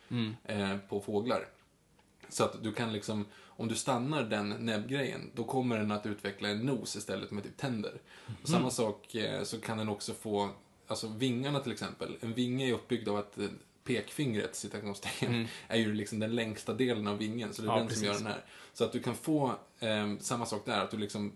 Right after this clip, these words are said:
Speaker 2: kodar ner så att det blir som
Speaker 1: Mm.
Speaker 2: armar istället. Och svans eller stjärten är ju bara en liten stump.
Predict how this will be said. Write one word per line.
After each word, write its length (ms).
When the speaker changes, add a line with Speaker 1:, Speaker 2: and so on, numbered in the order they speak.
Speaker 2:
kodar 460
ner 480
så 120
att 80
det 60
blir 140
som 100
Speaker 1:
Mm. 120
Speaker 2:
armar 340
istället. 400
Och 80
svans 420
eller 200
stjärten 520
är 60
ju 120
bara 180
en 60
liten 200
stump. 400